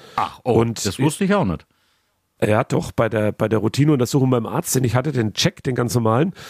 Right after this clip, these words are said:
Speaker 2: Und da hat er gesagt, äh, mein Doktor hat gesagt, „Komm, ich hab noch was da. Ach, ich würd's dir empfehlen, du hast mit vielen Menschen zu tun, mach mal.“ Und jetzt muss man ja wissen, und dann, äh, deswegen gleich für alle Schwurbler, eine Corona-Impfung schützt ja nicht vor Ansteckung. Das muss man immer wieder mal dazu sagen.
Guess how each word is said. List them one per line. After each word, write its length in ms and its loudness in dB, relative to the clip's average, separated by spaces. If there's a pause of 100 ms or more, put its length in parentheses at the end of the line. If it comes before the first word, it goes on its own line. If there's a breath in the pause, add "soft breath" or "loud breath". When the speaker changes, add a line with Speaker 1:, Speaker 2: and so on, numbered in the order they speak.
(160 loud breath)
Speaker 2:
Und 100 -4
da 60 4
hat 80 0
er 160 2
gesagt, 340 -4
äh, 140 2
mein 160 0
Doktor 300 -2
hat 80 -2
gesagt, 200 -8
„Komm, 180 0
ich 140 -8
hab 120 -6
noch 100 0
was 160 -2
da. 280 2 (600 loud breath)
Ach, 280 0
ich 140 2
würd's 180 0
dir 80 2
empfehlen, 320 0
du 60 4
hast 120 0
mit 120 0
vielen 160 4
Menschen 260 2
zu 120 0
tun, 180 0
mach 180 0
mal.“ 260 0 (440 loud breath)
Und 220 2
jetzt 200 -4
muss 140 2
man 100 2
ja 120 2
wissen, 300 0 (260)
und 160 0
dann, 240 2
äh, 120 -2
deswegen 380 0 (140)
gleich 220 0
für 140 0
alle 160 0
Schwurbler, 460 2 (420 loud breath)
eine 220 2
Corona-Impfung 720 2
schützt 280 -2
ja 80 2
nicht 200 -2
vor 160 0
Ansteckung. 500 -2 (220)
Das 220 -2
muss 180 2
man 120 2
immer 220 2
wieder 160 0
mal 120 0
dazu 260 0
sagen. 360 -2